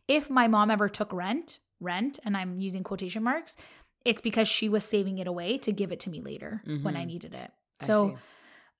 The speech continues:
Speaker 1: um, I'm, I'm, I come from a place of huge privilege in that aspect. And then the way I bought my place, and I tell so <laughs> many people this because I wanna be very transparent. I remember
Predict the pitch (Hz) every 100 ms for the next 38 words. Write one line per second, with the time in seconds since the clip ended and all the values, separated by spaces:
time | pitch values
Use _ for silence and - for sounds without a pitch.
0 | - 208 196 196 185 - _ _ _ -
1 | 240 233 233 226 220 214 208 - - 226
2 | 240 233 233 208 208 175 - 208 - -
3 | 196 175 175 196 233 202 175 170 208 -
4 | 311 330 - - - - _ _ _ _
5 | _ - 240 233 220 208 196 214 247 202
6 | 180 208 190 165 - 165 214 247 - -
7 | _ _ _ - 196 190 - 196 196 -
8 | _ - - - 202 214 208 208 208 202
9 | 175 185 247 - 226 226 214 - - 220
10 | 220 214 196 196 202 208 214 202 202 -
11 | 208 202 196 214 226 226 254 269 269